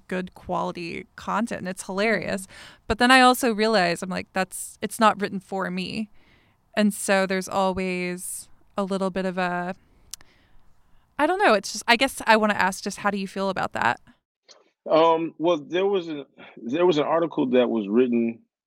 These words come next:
Speaker 3: in, uh, Wired about us. We just woke up one
Speaker 1: Oh,
Speaker 3: day
Speaker 1: weird.
Speaker 3: and there was this article. And it was
Speaker 1: Hmm.
Speaker 3: written by a black man, but the thing that he pointed out was that, uh, something that he acknowledged, it was very astute, that we don't necessarily, we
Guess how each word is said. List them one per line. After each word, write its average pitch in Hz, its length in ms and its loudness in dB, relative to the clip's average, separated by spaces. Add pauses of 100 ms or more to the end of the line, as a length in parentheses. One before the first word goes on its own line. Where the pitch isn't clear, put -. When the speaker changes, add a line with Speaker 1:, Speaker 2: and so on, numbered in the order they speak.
(140)
Speaker 3:
in, 113 440 -2
uh, 98 260 -6
Wired 98 640 0 (380)
about 95 440 2 (220)
us. - 440 0
We 98 120 -6
just 92 240 -12
woke 92 200 -2
up 98 140 0
one 95 180 -4
Speaker 1:
Oh, - 40 -12
Speaker 3:
day 92 260 0
Speaker 1:
weird. 90 140 -4
Speaker 3:
and 87 160 -2
there 95 140 0
was 90 120 -4
this 90 80 -6
article. 98 420 -2 (720)
And 113 140 4
it 120 60 8
was 131 120 8
Speaker 1:
Hmm. 123 60 10
Speaker 3:
written 160 180 6
by 127 160 6
a 110 40 4
black 110 280 4
man, 90 480 -6
but 98 340 0 (300)
the 101 240 -4
thing 123 340 4
that 110 140 2
he 107 120 2
pointed 101 420 -2
out 107 380 2
was 90 360 -8
that, 87 340 -4 (800)
uh, 87 220 -4
something 117 280 2
that 104 120 4
he 107 120 6
acknowledged, 104 420 4
it 98 80 4
was 98 140 2
very 104 240 4
astute, 135 480 2
that 90 300 2 (460)
we 117 220 4
don't 143 340 4
necessarily, 104 600 -2
we 98 180 2